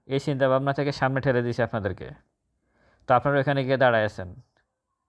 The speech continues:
এগুলা বন্ধ করতে হবে। যেটা রিয়েল সেটা নিয়ে কাজ করেন, অপ্রয়োজনীয় বিষয় নিয়ে কাজ। মার্জিন ঋণ টোটালি রাখাই উচিত না মার্কেটে। মার্জিন ঋণের কাজ কি? আমার,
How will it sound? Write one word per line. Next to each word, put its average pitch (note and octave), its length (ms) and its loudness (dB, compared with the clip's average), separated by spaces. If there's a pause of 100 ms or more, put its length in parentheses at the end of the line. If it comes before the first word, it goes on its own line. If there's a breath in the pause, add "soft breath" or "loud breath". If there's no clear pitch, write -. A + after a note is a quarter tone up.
(880)
এগুলা F3 340 8
বন্ধ D3+ 260 -2
করতে B2 280 -4
হবে। G#2 140 -12
যেটা D3+ 220 -2
রিয়েল F3 360 2
সেটা D#3 260 0
নিয়ে D3+ 160 -2
কাজ C3+ 220 0
করেন, F#2 280 -4
অপ্রয়োজনীয় D3+ 640 2
বিষয় D3 260 -2
নিয়ে D3+ 140 -2
কাজ। C3+ 160 2 (280 soft breath)
মার্জিন C3+ 420 2
ঋণ F3 100 0
টোটালি D#3 280 4
রাখাই D#3 360 2
উচিত D3 240 -6
না B2+ 80 -2
মার্কেটে। A2 300 -2
মার্জিন A#2+ 300 -2
ঋণের D3+ 180 -2
কাজ B2+ 280 2
কি? A2+ 120 -4
আমার, A#2+ 200 0